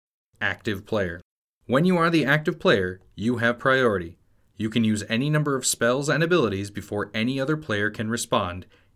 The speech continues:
even higher X P players. Beginning of the turn. During the beginning of the turn phase, the following occurs. Heroes appear in town. Reveal one hero card for each active player in the game.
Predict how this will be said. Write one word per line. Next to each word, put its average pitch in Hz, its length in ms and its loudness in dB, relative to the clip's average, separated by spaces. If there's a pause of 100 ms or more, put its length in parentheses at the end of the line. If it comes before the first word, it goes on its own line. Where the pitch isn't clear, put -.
(120)
even 110 300 0
higher 101 420 -4
X - 140 -14
P 95 160 -10
players. - 560 -8 (880)
Beginning 147 340 2
of 165 100 0
the 160 80 2
turn. 95 380 -4 (600)
During 180 220 2
the 208 60 0
beginning 170 320 0
of 180 60 0
the 180 60 0
turn 180 320 0
phase, 92 420 -6
the 131 80 -6
following 113 500 -2
occurs. 98 560 -4 (380)
Heroes 101 400 -4
appear 123 320 0
in 131 80 -2
town. 110 460 0 (420)
Reveal 117 380 2
one 147 240 2
hero 160 320 2
card 98 360 -4
for - 280 -8
each 175 320 -8
active 123 320 -4
player 117 260 -2
in 151 80 -4
the 151 60 -4
game. 95 400 -8